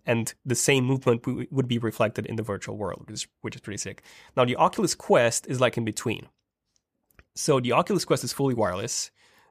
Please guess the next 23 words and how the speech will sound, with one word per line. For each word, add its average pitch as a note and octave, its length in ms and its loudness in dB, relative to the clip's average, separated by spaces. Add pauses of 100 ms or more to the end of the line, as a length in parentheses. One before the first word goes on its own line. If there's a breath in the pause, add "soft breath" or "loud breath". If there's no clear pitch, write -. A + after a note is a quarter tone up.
I A#2+ 100 -2
should A#2 140 -4
have A2+ 80 -2
mentioned A2+ 340 0
that A2 140 4
the G#2+ 60 0
high-end A#2+ 360 2
V A#2 120 2
Rs, A2 320 4
they G#2 160 -2
are F#2+ 180 -4
wired, A2 560 -2
so - 80 -6
you G#2+ 60 -4
need A2 140 -2
to - 80 -12
connect A2+ 260 0
them A#2 120 -4
to G#2 100 -8
a G2 40 -6
high-end G#2+ 380 0
P G#2 100 -10
C. E3 300 -4